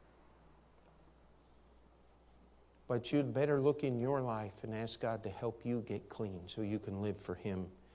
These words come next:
and take His memorial to the world in which we live. Amen? If you're here today and you're not saved, I'm not trying to be mean. I'm not trying to be argumentative. I would not,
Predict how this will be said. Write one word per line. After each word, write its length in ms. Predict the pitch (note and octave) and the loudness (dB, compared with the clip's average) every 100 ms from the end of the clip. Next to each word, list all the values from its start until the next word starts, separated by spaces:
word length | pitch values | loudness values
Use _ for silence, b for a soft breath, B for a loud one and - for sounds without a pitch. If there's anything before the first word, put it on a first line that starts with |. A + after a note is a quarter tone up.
| b F#2+ | b -4
and 180 | G2 | -2
take 240 | - C3 A#2 | 4 4 4
His 340 | - D3 C3 | 6 6 6
memorial 640 | A#2+ A2+ G#2+ G#2+ G2 F#2+ | 4 2 2 2 2 2
to 160 | F#2+ - | -2 -2
the 80 | G2+ | 2
world 300 | G2 G2 F#2 | 6 4 4
in 60 | |
which 200 | G2 F#2+ | -2 -2
we 80 | - | -4
live. 240 | - - - - | -4 -6 -10 -4
Amen? 400 | G#2 G#2 A#2 D#3 - - - - - - - - - - - - - - - - - - - - - | 0 2 2 0 -6 -16 -20 -20 -20 -20 -20 -20 -20 -20 -20 -20 -20 -20 -20 -20 -20 -20 -20 -20 -2
If 200 | C3 A#2+ | 0 6
you're 180 | C3 C#3+ | 8 10
here 180 | D3 D#3+ | 10 6
today 380 | - C#3+ C#3+ C3 | 6 6 8 8
and 140 | A#2+ | 6
you're 100 | C3 | 4
not 260 | C#3 C#3+ - | 4 2 2
saved, 360 | D3 B2 - - - - - - - - - - - - | 0 0 -6 -12 -20 -20 -20 -20 -20 -20 -20 -20 -16 -4
I'm 160 | - A#2+ | 2 6
not 240 | A#2+ A#2 | 6 6
trying 280 | C3+ B2+ B2 | 6 6 6
to 80 | B2 | 6
be 160 | B2 | 8
mean. 420 | B2 B2+ C#3 D3+ | 8 10 10 8
I'm 140 | C3+ G#2+ | 6 6
not 200 | A#2+ A#2 | 6 6
trying 220 | C#3 B2+ | 6 6
to 80 | B2 | 8
be 160 | B2+ | 10
argumentative. 760 | C3 C3 B2+ C3 C#3+ D3 E3+ C#3+ | 10 10 10 10 10 10 10 10
I 220 | G#2 B2+ | 8 8
would 240 | A#2 C#3 | 8 8
not, 320 | C3+ C#3 - | 8 4 2